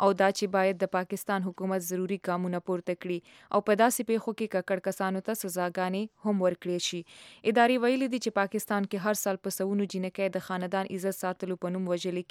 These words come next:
کیږي، خو په رستو کې یو بل پسې د غیرت په نوم وژنو له وجې د ټولې نړۍ سترګې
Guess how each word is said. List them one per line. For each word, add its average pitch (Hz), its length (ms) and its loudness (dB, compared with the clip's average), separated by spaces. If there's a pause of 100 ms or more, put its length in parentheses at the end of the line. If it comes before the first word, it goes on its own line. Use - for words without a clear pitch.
کیږي، 220 260 -2 (400)
خو 247 160 2
په 247 140 6
رستو 269 240 2
کې 214 180 0
یو 202 140 0
بل - 100 -2
پسې 196 380 0
د 185 120 -6
غیرت 190 300 2
په 185 100 0
نوم 190 180 2
وژنو 185 360 -2
له 180 100 2
وجې 180 240 -2
د 175 100 -10
ټولې 214 180 2 (100)
نړۍ 180 240 -2
سترګې 190 340 0